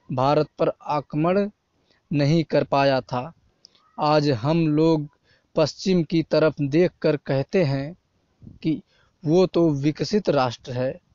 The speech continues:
और हम विकासशील, फिर हम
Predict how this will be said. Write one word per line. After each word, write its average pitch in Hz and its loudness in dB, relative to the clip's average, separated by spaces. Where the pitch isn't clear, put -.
और 160 2
हम 151 -2
विकासशील, 156 0
फिर 175 2
हम 175 0